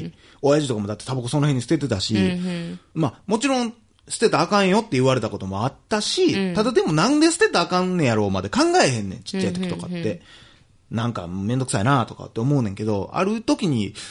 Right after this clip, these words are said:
Speaker 2: じゃあ俺が片付けんかったら誰が片付けんねんって話になるやん。
Speaker 1: うん。
Speaker 2: ゴミは一生転がってんのか？いや、そんなことない。なくなってる。じゃあ誰かがやってくれてんねやんって、
Speaker 1: うん。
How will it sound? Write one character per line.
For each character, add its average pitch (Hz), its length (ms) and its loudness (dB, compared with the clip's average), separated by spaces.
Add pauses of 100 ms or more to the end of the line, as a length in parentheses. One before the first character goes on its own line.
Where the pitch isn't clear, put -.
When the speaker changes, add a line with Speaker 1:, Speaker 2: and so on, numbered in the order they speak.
(160)
Speaker 2:
じ 135 120 0
ゃ 226 120 2
あ 95 140 -2
俺 262 240 4
が 277 320 2
片 254 260 -2
付 220 140 0
け 233 60 2
ん 214 40 0
か 165 60 0
っ - 40 -6
た 95 80 -4
ら 87 80 -8
誰 208 200 2
が 370 100 0
片 381 220 4
付 - 140 2
け 359 60 6
ん 330 60 2
ね 262 60 2
ん - 20 -2
っ - 20 -2
て - 80 -2
話 101 200 -2
に 98 60 -6
な 95 60 -6
る 92 80 -6
や 180 60 -4
ん。 180 40 -2
Speaker 1:
う - 20 -2
ん。 170 360 -6 (260)
Speaker 2:
ゴ 311 300 4
ミ 277 80 4
は 113 100 0
一 143 160 -2
生 - 240 4
転 285 220 2
が 254 80 2
っ 254 120 -2
て 247 100 2
ん 220 80 2
の - 80 0
か？ 196 160 -2
い 156 100 0
や、 208 100 2
そ 180 140 -2
ん 202 80 6
な 208 80 4
こ 190 140 0
と 135 80 2
な 98 120 -2
い。 98 60 -2
な 139 140 2
く 139 80 0
な 120 100 2
っ 113 80 -10
て 113 100 -4
る。 113 120 -2 (180)
じ 233 80 0
ゃ 262 60 2
あ 226 60 -4
誰 147 200 2
か 220 120 0
が 110 100 2
や 107 100 0
っ - 40 -10
て 196 120 -2
く 208 80 0
れ 202 60 0
て 247 140 2
ん 254 120 0
ね 214 80 2
や 95 160 0
ん - 40 -8
っ - 40 -12
て、 170 400 0
Speaker 1:
う - 20 -8
ん。 165 160 -10